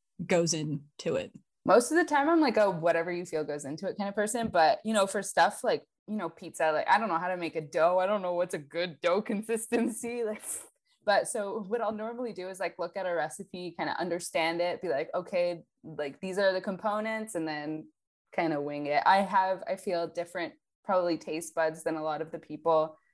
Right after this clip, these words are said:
Speaker 2: I take recipes from. So I kind of know how to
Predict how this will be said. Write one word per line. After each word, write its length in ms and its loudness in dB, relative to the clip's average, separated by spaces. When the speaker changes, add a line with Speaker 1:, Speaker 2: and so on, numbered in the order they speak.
Speaker 2:
I 80 4
take 320 -2
recipes 580 2
from. 340 4
So 180 4
I 120 2
kind 220 -6
of 200 -10
know 640 4
how 360 -2
to 440 -8